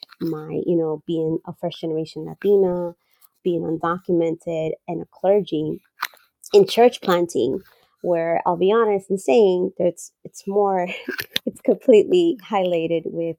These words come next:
um, a lot of white superiority at times. And I've been able to speak in certain ins-, instances as well, you know, so there's where I, I praise God in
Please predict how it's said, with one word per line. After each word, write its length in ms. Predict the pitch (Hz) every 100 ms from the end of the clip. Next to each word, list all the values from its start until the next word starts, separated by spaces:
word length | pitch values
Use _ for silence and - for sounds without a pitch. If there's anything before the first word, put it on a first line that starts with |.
| _
um, 240 | 165 160 -
a 40 |
lot 260 | 170 180 190
of 100 | 175
white 260 | 175 175 -
superiority 720 | _ 175 160 185 196 170 165
at 100 | 156 _
times. 360 | 165 160 165 _ _ _ - -
And 280 | 185 175 170
I've 200 | - 180
been 160 | 185 208
able 160 | 226 226
to 80 |
speak 320 | 254 - 349 330 -
in 80 | 185
certain 320 | 175 - 165 -
ins-, 280 | 170 - -
instances 600 | 202 196 190 - 165 151
as 160 | 165 151
well, 340 | 196 208 170 170
you 100 | 175
know, 100 | 175
so 200 | - 208
there's 340 | 262 294 285
where 180 | 220 -
I, 180 | 185 180 -
I 80 | 202
praise 240 | - 294 196
God 300 | 170 165 165
in 220 | 175 170